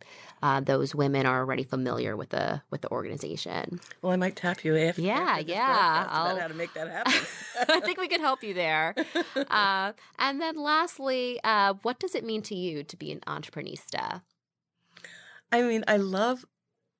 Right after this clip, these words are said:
Speaker 2: I love the idea of just fearlessly launching into something with incredible optimism. I'm, I'm not one that has a lot of self-doubt.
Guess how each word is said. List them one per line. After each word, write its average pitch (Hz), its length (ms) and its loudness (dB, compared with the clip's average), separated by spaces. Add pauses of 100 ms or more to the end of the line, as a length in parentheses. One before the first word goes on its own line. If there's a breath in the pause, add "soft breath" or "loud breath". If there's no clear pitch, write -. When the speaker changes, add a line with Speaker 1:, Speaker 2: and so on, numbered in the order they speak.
(720)
Speaker 2:
I 170 140 2
love 175 360 0
the 220 140 0
idea 135 760 0 (640 loud breath)
of 131 600 4 (100)
just 139 240 0
fearlessly 151 640 2
launching 131 440 2
into 131 200 0
something 127 360 -2
with 123 140 2
incredible 117 540 0
optimism. - 760 -6 (600 loud breath)
I'm, 156 380 2
I'm 151 180 2
not 165 240 0
one 165 160 -2
that 147 120 -2
has 147 220 -2
a 143 60 0
lot 139 300 2
of 139 120 0
self-doubt. 135 960 0